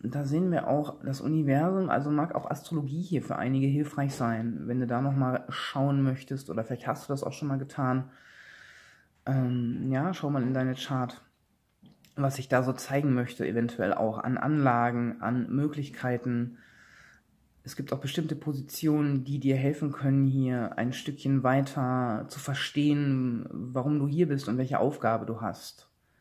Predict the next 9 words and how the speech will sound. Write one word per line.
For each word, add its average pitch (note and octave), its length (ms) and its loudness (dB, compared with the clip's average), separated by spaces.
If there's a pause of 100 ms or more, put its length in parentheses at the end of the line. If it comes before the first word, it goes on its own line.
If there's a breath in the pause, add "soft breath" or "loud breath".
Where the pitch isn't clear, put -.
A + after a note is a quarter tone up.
(800 soft breath)
Welche B2+ 240 -2
besonderen B2 440 0
Fähigkeiten C3 640 -2
oder A2+ 220 -2
Talente. A#2 580 -2 (1800 loud breath)
Ihr E3 220 4
Lieben, D3 580 -2 (280)
<clears throat> A#3 720 12
ja, A2+ 400 2